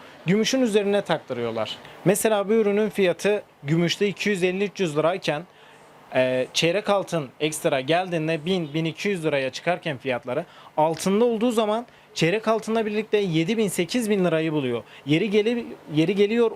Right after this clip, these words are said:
on bin lirayı buluyor. E, insanlar gerçekten bunu verirken zorlanır. Yani düşünün, e,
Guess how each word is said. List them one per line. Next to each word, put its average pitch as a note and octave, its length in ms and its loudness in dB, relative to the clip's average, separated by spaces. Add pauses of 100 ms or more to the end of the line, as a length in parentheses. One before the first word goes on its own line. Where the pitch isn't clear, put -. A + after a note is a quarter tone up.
on A3+ 260 2
bin G3 160 2
lirayı D#3+ 260 0
buluyor. F3 460 2
E, C3 240 2
insanlar E3 400 -2
gerçekten E3+ 600 -2
bunu D#3 160 -2
verirken D3 400 -2
zorlanır. C3 440 -2
Yani C3 400 -4
düşünün, F3+ 380 -2 (420)
e, B2+ 260 2